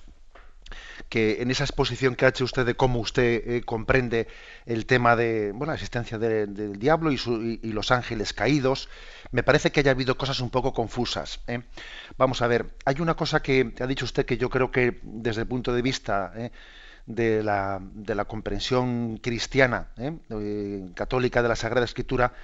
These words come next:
<clears throat> no sería aceptable. Eso que ha dicho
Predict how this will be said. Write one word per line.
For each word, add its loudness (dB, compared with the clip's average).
<clears throat> 0
no 4
sería 2
aceptable. 4
Eso -2
que 4
ha 4
dicho 2